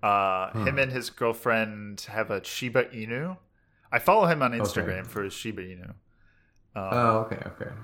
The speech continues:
Speaker 1: I don't know where he is. Maybe he's in Korea. I don't know.
Speaker 2: Oh, okay.
Speaker 1: But yeah, Jackie
Speaker 2: He
Speaker 1: has
Speaker 2: d-,
Speaker 1: changed.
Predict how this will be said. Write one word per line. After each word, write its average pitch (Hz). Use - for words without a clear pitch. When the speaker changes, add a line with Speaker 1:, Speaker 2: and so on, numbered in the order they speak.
Speaker 1:
I 233
don't 202
know 156
where 120
he 98
is. 92
Maybe 117
he's 107
in 90
Korea. 98
I 104
don't 92
know. 95
Speaker 2:
Oh, 113
okay. -
Speaker 1:
But -
yeah, 110
Jackie 123
Speaker 2:
He 123
Speaker 1:
has 110
Speaker 2:
d-, -
Speaker 1:
changed. 107